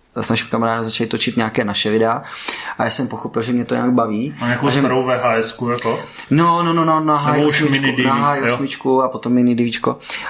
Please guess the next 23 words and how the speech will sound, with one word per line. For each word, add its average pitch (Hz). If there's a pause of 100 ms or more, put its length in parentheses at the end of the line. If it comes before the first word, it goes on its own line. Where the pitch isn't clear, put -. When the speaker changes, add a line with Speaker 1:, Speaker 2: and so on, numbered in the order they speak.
(140)
Speaker 1:
A, 117 (120)
eh, 113
tak -
jsme 135
točili 131
tak 123
jako 131
prostě 131
kraviny. 117
A 120 (200)
mě, 127 (140)
jsem 131
si, 139
že 139
mě 156
baví 139 (280)
spíš -
jako 143
lidem 185
říkat, 208
co 233
mají 233
dělat. 262